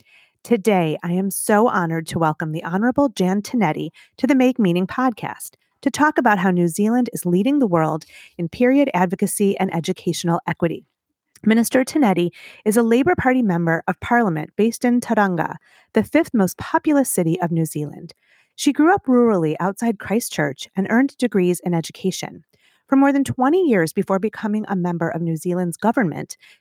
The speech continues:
Tinetti taught primary school and was a school principal. She is a fierce advocate for equal educational opportunities.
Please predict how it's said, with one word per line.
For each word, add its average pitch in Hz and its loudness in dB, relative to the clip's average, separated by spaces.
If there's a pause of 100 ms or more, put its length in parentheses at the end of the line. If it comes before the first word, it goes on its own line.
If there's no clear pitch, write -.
Tinetti 254 4
taught 208 -2
primary 233 0
school 151 -6
and 196 -2
was 175 2
a 185 -4
school 160 -4
principal. 165 -6 (540)
She - 2
is 302 2
a 294 2
fierce 311 0
advocate 202 -2
for 180 -6
equal 247 0
educational 202 -2
opportunities. - -6